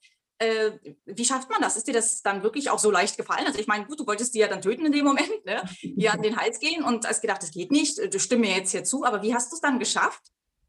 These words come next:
Speaker 1: das Ego loszulassen und zu sagen, "Okay, gut, ich schaue jetzt doch mal, ich nehme jetzt Verantwortung, äh, in die Hand"?
Speaker 2: Ja, also so, äh, durch kontinuierliche, äh, immer wieder Begleitung. Also nicht von heut auf morgen. Also es gibt leider kein Getränk oder keine Pille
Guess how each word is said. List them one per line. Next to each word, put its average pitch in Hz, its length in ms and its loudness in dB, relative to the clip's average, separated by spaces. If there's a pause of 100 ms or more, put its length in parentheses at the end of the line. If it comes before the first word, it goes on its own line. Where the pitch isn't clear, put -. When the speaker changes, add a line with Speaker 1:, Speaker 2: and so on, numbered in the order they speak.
(220)
Speaker 1:
das 208 160 2
Ego 233 240 0
loszulassen 262 540 2
und 262 80 0
zu 240 80 -4
sagen, 220 180 -2
"Okay, 226 160 -2
gut, 254 140 -6
ich 226 80 0
schaue 196 180 4
jetzt 214 180 0
doch 180 80 -2
mal, 240 220 4
ich 220 80 -6
nehme 214 200 -4
jetzt - 320 -4
Verantwortung, 165 680 -2 (140)
äh, 165 80 -6 (260)
in 170 120 -8
die 165 140 -10
Hand"? 160 200 -8 (440)
Speaker 2:
Ja, 202 400 0 (300)
also 208 260 0
so, 202 360 -2
äh, 190 400 0
durch 202 320 -2 (120)
kontinuierliche, 254 1400 2
äh, 294 220 0
immer 254 240 4
wieder 247 240 0
Begleitung. 175 840 0
Also 170 260 2
nicht 240 240 2
von 214 180 -4
heut 208 220 -2
auf 185 180 -2
morgen. 202 400 2
Also 180 160 -2
es - 60 -12
gibt 226 160 -2
leider 202 280 2
kein 190 300 -4
Getränk 202 540 -2
oder 180 160 0
keine 190 280 -4
Pille 320 420 -8